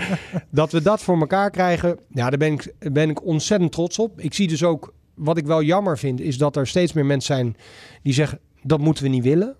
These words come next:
Hè, die, die ambitie, die mogen we niet hebben om, om echt onze stempel te willen zetten op, eh, op wereldhandel.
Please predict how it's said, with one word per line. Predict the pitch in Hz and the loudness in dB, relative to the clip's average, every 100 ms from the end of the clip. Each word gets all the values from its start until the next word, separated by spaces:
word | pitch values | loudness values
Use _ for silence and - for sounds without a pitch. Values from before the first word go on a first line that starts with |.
| _ - | _ -12
Hè, | 143 160 | -2 0
die, | 139 135 | 0 -2
die | 127 139 | 0 0
ambitie, | 139 131 147 160 151 | 2 2 0 0 -2
die | 131 | 0
mogen | 135 139 - | 2 0 0
we | 131 | 0
niet | 131 | 0
hebben | 113 131 160 165 | 2 2 2 2
om, | 147 139 135 - | 2 0 0 -4
om | 143 131 - | -4 -4 -4
echt | 151 - | -6 -4
onze | 156 120 131 120 - - - - - | -4 0 0 -2 -6 -20 -20 -20 -18
stempel | - - 196 180 170 | -8 0 2 2 -2
te | 151 | 2
willen | 151 147 | 2 4
zetten | 156 147 156 | 2 0 0
op, | 165 139 - | 0 -2 0
eh, | 139 135 143 | 0 0 0
op | 135 | -2
wereldhandel. | 120 160 160 123 156 156 190 | 0 2 2 0 0 0 -2